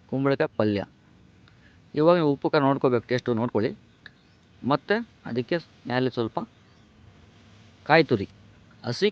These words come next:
ಕಾಯಿ ತುರಿ ಹಾಕ್ಕೊಳ್ಳಿ. ಅದ್ರ ಜೊತೆಗೆ ಸ್ವಲ್ಪ ಕೊತ್ತಂಬರಿ ಸೊಪ್ಪು, ಕಾಯಿ ತುರಿ, ಕೊತ್ತಂಬರಿ ಸೊಪ್ಪು ಹಾಕ್ಕೊಂಡು ಸ್ವಲ್ಪ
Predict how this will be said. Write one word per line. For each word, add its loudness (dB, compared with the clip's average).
ಕಾಯಿ 6
ತುರಿ -2
ಹಾಕ್ಕೊಳ್ಳಿ. 0
ಅದ್ರ -12
ಜೊತೆಗೆ 0
ಸ್ವಲ್ಪ 0
ಕೊತ್ತಂಬರಿ 2
ಸೊಪ್ಪು, -4
ಕಾಯಿ 2
ತುರಿ, 0
ಕೊತ್ತಂಬರಿ -2
ಸೊಪ್ಪು 0
ಹಾಕ್ಕೊಂಡು -4
ಸ್ವಲ್ಪ -6